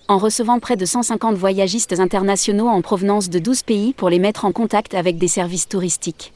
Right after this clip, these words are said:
des hôtels, des musées et des attractions. Pour sa part, la délégation française, encadrée par Pascal Chouding du bureau de Paris et son collaborateur Issam Kayati,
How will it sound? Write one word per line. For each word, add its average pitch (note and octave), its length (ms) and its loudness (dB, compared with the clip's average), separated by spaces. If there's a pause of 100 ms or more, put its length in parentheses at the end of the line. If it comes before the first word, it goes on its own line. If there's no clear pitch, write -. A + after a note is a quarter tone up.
(120)
des G3 240 2
hôtels, A3 420 0 (220)
des G3 160 0
musées A3 400 0
et G3 80 2
des F#3 180 2
attractions. F#3 520 -2 (1200)
Pour G#3+ 160 -2
sa G3 140 0
part, G3+ 360 -2 (220)
la F3+ 120 2
délégation A3 560 0
française, G3+ 560 -4 (220)
encadrée A3 420 -2
par F#3+ 160 -4
Pascal G#3+ 400 -2
Chouding A#3 400 0
du F#3 100 -6
bureau G3+ 260 0
de F#3+ 100 0
Paris G#3+ 360 -2
et F#3 60 -2
son F#3 180 -2
collaborateur G#3+ 680 0
Issam F#3+ 280 -2
Kayati, F#3 500 -4